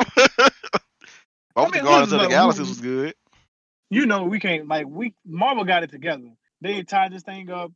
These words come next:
Speaker 2: in a pretty knot, and we can't even, like, nobody can be like,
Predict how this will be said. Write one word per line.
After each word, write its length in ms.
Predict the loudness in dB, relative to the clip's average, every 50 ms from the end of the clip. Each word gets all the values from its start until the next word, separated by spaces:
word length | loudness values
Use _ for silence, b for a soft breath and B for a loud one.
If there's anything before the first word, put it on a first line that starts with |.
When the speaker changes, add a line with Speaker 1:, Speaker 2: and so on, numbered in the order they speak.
| _ _ _ _ _ _ _
Speaker 2:
in 100 | -20 -20
a 60 | -20 -18
pretty 280 | _ -12 -10 -10 -8
knot, 360 | -8 -6 -4 -4 -4 -6 -8 _ _ _ _ _ _ _ _ _ _
and 360 | -14 -12 -12 -12 -14 -14 -14 -12
we 140 | -12 -12
can't 200 | -10 -10 -8 -8 -8
even, 340 | -8 -8 -10 -10 -12 -14 _ -10
like, 260 | -10 -8 -8 -10 -14 _ _ _
nobody 460 | -6 -4 -2 -2 0 0 0 -2 -2
can 160 | -6 -10 -12 -10
be 80 | -8 -4
like, 320 | -4 -4 -4 -4 -8 -14